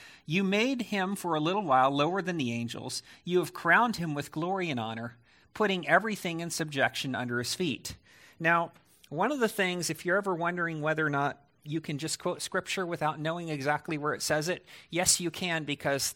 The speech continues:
the authors of scripture do that. It's like, "It's been said somewhere," <laughs> you know? I love that about the author of Hebrews. It's like, "I know it's there. You can find it." I mean, like, it's not like I'm ignorant of the scriptures, but I, I don't need, they didn't even have, like, they couldn't have said Psalm chapter,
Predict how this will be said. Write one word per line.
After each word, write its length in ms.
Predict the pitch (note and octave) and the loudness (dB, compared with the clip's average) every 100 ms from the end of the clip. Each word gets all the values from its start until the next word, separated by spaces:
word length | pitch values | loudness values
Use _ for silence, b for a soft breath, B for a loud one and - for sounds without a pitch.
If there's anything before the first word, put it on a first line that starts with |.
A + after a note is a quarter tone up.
| - | -8
the 100 | B2 | -2
authors 380 | C3+ C#3 C#3 A#2+ | 0 0 -2 -4
of 100 | A2 | -4
scripture 380 | - B2+ - | -4 -6 -6
do 240 | G#2+ C3 A#2+ | -6 -4 -4
that. 240 | G#2+ G2+ | -4 -6
It's 140 | A2+ - | -6 -6
like, 200 | A2+ - | -6 -8
"It's 120 | A#2+ | -10
been 220 | - G3+ | -6 -6
said 300 | - C4+ A#3+ | -4 -4 -6
somewhere," 480 | - B3 D#3+ C3 D3+ - | -6 -6 -4 -6 -6 -12
<laughs> 100 | - | -12
you 80 | C3+ - | -8 -6
know? 100 | F3 - B B B B - | -8 -10 B B B B -2
I 40 | |
love 200 | D#3+ F3+ | 2 4
that 220 | C#3+ A#2+ | 6 4
about 320 | B2 B2+ - - | 4 0 0 -2
the 100 | B2 | 0
author 300 | C3 C#3+ B2+ | 0 -2 -6
of 80 | |
Hebrews. 480 | - E3+ C3 A#2 A2+ | -4 -6 -4 -4 -4
It's 180 | C3+ - | -2 0
like, 220 | B2+ B2 - | 0 -2 -4
"I 120 | C#3+ | -2
know 220 | A3 B3+ | -2 -2
it's 260 | E3+ - - | -2 -4 -2
there. 320 | C3+ D#3 A2+ | -2 0 -2
You 160 | C#3 | -4
can 160 | D3 C#3 | -6 -6
find 340 | - A#2+ D#3 | -4 -4 -4
it." 160 | A2+ G#2+ | -6 -8
I 40 | |
mean, 240 | A#2+ B2 A#2 B B - | -8 -8 -10 B B -6
like, 280 | C3 B2+ - | -2 -2 -4
it's 180 | C3+ D#3+ | -6 -2
not 220 | D3+ C#3 | 0 0
like 180 | B2+ B2+ | -2 -2
I'm 140 | A2+ | -2
ignorant 340 | C#3+ D#3+ A2+ | -4 -4 -6
of 60 | G#2+ | -6
the 80 | G#2+ | -8
scriptures, 540 | - A2 - A#2 A2 | -8 -8 -8 -8 -8
but 120 | - | -6
I, 140 | B2 C3 | -6 -6
I 120 | C3+ | -6
don't 160 | C#3 B2+ | -8 -6
need, 240 | C3+ B2+ | -8 -4
they 120 | E3+ | -2
didn't 160 | F#3+ F#3 | 0 0
even 160 | D3 B2+ | -2 4
have, 280 | C3+ C3+ | 8 8
like, 220 | A#2+ A#2 - | 6 -2 -2
they 100 | B2 | -4
couldn't 280 | - C#3+ | -2 -2
have 80 | B2 | -2
said 260 | - A#2+ G#2+ B B | 0 0 -2 B B
Psalm 580 | - - D#3+ C3+ B2+ B2 | 2 4 6 4 4 0
chapter, 600 | B2 C3 A#2+ - A#2 A#2 | -2 0 0 -4 -8 -8